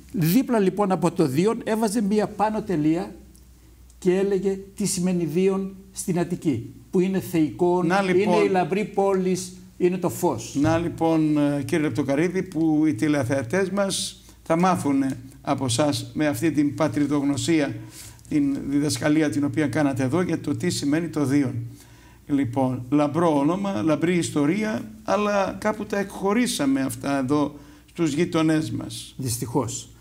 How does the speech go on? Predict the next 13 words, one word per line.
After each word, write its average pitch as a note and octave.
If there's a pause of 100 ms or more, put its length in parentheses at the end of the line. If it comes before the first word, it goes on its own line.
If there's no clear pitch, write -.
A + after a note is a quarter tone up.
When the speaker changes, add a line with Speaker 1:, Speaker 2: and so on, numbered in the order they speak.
(320)
Speaker 1:
Δυστυχώς D3+
και D#3
το D3+ (320)
μακεδονικό D3 (140)
δεν G#3+
θα G#3+
έπρεπε G3+
καν G#3+
να G3
μπαίνει G3
σε -
οποιαδήποτε F3+
διαπραγμάτευση. D#3+